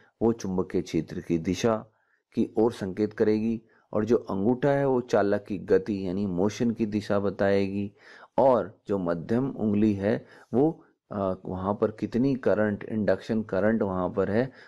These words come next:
उसकी डायरेक्शन बताएगी। तो यानी कि हमारा अगर ये तीनों उंगलियां एक दूसरे के परपेंडिकुलर हों, तो यहाँ पर तर्जनी मैग्नेटिक फील्ड को, जो अंगूठा है वो फोर्स को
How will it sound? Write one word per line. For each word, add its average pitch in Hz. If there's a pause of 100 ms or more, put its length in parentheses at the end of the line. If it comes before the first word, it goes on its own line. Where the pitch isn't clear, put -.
उसकी 123
डायरेक्शन 85
बताएगी। 76 (280)
तो 101
यानी 95
कि 127
हमारा 104 (540)
अगर 104
ये 104
तीनों 120
उंगलियां 98
एक 101
दूसरे 90
के 95
परपेंडिकुलर 92
हों, 113 (360)
तो 98
यहाँ 82
पर 120 (460)
तर्जनी 95 (200)
मैग्नेटिक 87
फील्ड 117
को, 139 (440)
जो 95
अंगूठा 95
है 120
वो 95
फोर्स 110
को 135